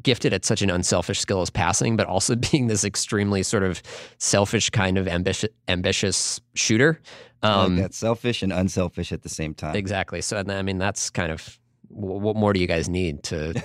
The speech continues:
Speaker 2: <laughs>
Speaker 1: watch that game tomorrow?
Speaker 2: Uh, and he wears number seven, if you guys wanna look out for him. And then on the other hand, Iran,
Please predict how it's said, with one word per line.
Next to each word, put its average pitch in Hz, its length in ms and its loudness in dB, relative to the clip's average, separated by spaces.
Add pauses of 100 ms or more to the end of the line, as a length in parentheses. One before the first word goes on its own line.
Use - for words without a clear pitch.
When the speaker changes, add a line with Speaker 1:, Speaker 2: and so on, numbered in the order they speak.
Speaker 2:
<laughs> - 80 -10
Speaker 1:
watch 90 300 0
that 80 160 -2
game 87 180 0
tomorrow? 78 360 -4 (1000)
Speaker 2:
Uh, 104 300 2
and 101 140 4
he 120 100 4
wears 110 220 6
number 98 180 4
seven, 95 460 0
if 90 120 -8
you 92 60 -4
guys 85 200 -2
wanna 85 160 -4
look 85 180 -4
out 85 160 -4
for 87 100 -6
him. 107 340 -2
And 104 120 4
then 123 80 8
on 131 80 10
the 147 80 10
other 143 120 8
hand, 131 200 6
Iran, 113 560 8